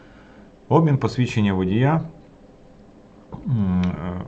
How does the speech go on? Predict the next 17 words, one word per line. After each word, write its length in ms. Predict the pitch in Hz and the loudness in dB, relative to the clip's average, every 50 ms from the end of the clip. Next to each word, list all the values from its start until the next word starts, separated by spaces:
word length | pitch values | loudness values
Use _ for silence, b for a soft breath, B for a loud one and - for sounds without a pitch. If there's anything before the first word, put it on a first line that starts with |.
| - - - - - - - - - - - | -12 -16 -18 -20 -20 -20 -20 -20 -18 -12 -10
взагалі, 580 | 98 87 - 104 92 98 98 98 95 87 82 - - | -10 -6 -4 -2 0 0 0 2 0 0 -2 -4 -4
е, 140 | 90 87 85 | -4 -4 -4
процедура, 640 | 82 - 90 95 - - 110 101 135 156 156 139 | -6 -6 -6 -6 -4 -4 -2 0 0 0 2 2
яка 440 | 120 110 101 107 - 107 104 98 90 - | 2 0 0 0 2 2 2 2 0 0
вартість 440 | 98 98 110 - - 104 90 - - | 0 2 2 2 0 -4 -8 -6 -6
послуги 320 | 101 101 - 98 92 85 | -6 -4 -4 -2 -4 -4
становить 420 | 82 - 98 90 92 87 85 82 82 | -4 -4 -2 0 0 0 0 -2 -2
двісті 300 | 80 90 85 - - - | -2 -4 -4 -4 -6 -8
п'ятдесят 420 | - 82 80 78 - 90 82 - | -6 -6 -6 -4 -4 -4 -4 -4
чотири 340 | - 71 - - 82 80 82 | -8 -8 -6 -4 -4 -2 -4
гривні, 400 | 80 76 85 82 80 80 78 - - | -2 -2 -2 -2 -2 -2 -4 -6 -8
це 140 | - - 82 | -8 -6 -6
за 100 | 80 82 | -4 -2
бланк 280 | 85 104 131 147 135 | 0 2 2 2 0
посвідчення, 540 | - 147 - - 143 135 - 131 131 123 120 - | -4 -4 -2 -2 -2 -2 0 -2 -2 -2 -2 -4
двадцять 400 | 87 85 90 87 82 - 85 80 | -4 -2 -2 -2 -2 -4 -8 -10
шість 300 | - - 82 80 - | -8 -8 -8 -8 -8